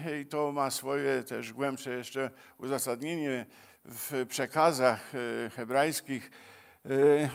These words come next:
na które nie będę dzisiaj zwracał uwagę. Wymienionych zostało tutaj czternaście kontrastów związanych z czasem.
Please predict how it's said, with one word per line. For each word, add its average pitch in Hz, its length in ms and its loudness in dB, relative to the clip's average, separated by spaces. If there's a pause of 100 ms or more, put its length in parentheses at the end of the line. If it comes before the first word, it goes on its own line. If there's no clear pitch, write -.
(120)
na 151 200 -2
które 175 300 2
nie 170 120 0
będę 156 320 2
dzisiaj 123 280 -4
zwracał 127 380 -4
uwagę. 123 460 2 (260)
Wymienionych 220 500 0
zostało 196 420 2
tutaj 196 320 -2 (260)
czternaście 208 1000 4 (140)
kontrastów 196 1040 4
związanych 131 680 -4
z - 60 -2
czasem. 175 480 2